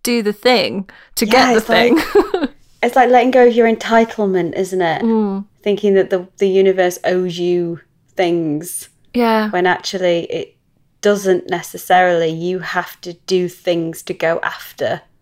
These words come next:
Speaker 2: what's in store for you.
Speaker 1: Mm. And I think it's, it, to talk about it in terms of comparison is important because it's very easy, and you see it a lot of people saying, "Oh, well, they've got that," or,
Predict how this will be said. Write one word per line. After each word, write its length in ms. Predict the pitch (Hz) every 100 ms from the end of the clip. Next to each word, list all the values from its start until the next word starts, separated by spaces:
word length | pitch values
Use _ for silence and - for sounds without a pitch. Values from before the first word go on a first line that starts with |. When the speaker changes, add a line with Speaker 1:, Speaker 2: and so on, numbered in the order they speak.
| _
Speaker 2:
what's 260 | 165 - -
in 100 | 170
store 340 | 165 - 170 170
for 280 | - 196 185
you. 220 | 196 240
Speaker 1:
Mm. 300 | 220 202 196 _ _ _ 240
And 100 | 247
I 40 |
think 320 | 247 330 330
it's, 200 | 311 226 -
it, 400 | - 247 104 214
to 100 | 254
talk 300 | 233 269 262
about 260 | 233 240 220
it 80 | -
in 120 | 208
terms 340 | 202 214 196 196
of 120 | 190
comparison 720 | - 196 208 202 190 208 190
is 140 | - 185
important 680 | 190 - 185 185 - -
because 260 | 196 208 202
it's 140 | - -
very 340 | 220 220 233
easy, 540 | - 196 190 180 175
and 140 | 185 185
you 60 | 185
see 260 | - 202
it 100 | 196 -
a 60 |
lot 340 | 190 180 180 -
of 140 | 190
people 240 | - 202 190
saying, 340 | - 180 180 - - - - - _
"Oh, 520 | 247 240 233 226 220
well, 160 | 214 214
they've 380 | 208 226 233 226
got 280 | 214 - -
that," 400 | 190 196 220 -
or, 380 | - 208 208 -